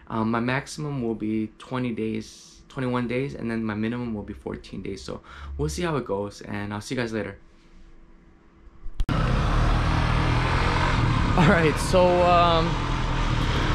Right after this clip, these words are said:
yeah, I was kind of, um, worrying that, uh, I won't have any content for today, so I decided just to go out.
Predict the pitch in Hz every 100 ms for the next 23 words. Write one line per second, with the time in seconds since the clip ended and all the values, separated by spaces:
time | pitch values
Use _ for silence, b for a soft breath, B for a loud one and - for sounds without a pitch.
0 | - - - - - 202 175 220 269 -
1 | - 285 285 240 202 185 170 156 160 196
2 | 214 214 196 180 175 170 - 170 156 156
3 | 147 131 175 214 226 233 226 202 - 196
4 | 214 247 - 254 254 262 262 - 226 202
5 | 196 247 285 277 269 - 226 175 165 160
6 | 160